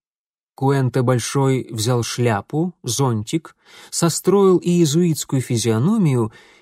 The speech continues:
и вышел, пригласив Птикло следовать за ним.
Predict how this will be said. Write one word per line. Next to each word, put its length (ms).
и 380
вышел, 720
пригласив 640
Птикло 500
следовать 520
за 180
ним. 340